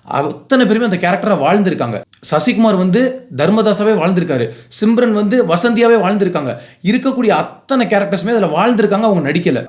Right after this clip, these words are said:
எம் எஸ் பாஸ்கர் அவர்கள் நடிப்பை பத்தி நம்ம பேசவே தேவையில்ல, அப்படிப்பட்ட ஒரு உணர்ச்சி பூர்வமான நடிகர் அவரு. இந்த படத்துலையும் அதிகமா பேசவே இல்ல, ஆனா தன்னோட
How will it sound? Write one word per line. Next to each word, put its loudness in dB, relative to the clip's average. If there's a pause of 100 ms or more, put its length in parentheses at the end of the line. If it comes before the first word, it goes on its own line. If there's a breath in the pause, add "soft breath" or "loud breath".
எம் 2
எஸ் 0
பாஸ்கர் 2
அவர்கள் 0
நடிப்பை 0
பத்தி -2
நம்ம -2
பேசவே -2
தேவையில்ல, 0 (120)
அப்படிப்பட்ட -4
ஒரு 2 (380)
உணர்ச்சி -2
பூர்வமான 2
நடிகர் 0
அவரு. 0 (520 loud breath)
இந்த 2
படத்துலையும் 0 (160)
அதிகமா 0
பேசவே 0
இல்ல, 0 (240)
ஆனா -2
தன்னோட -4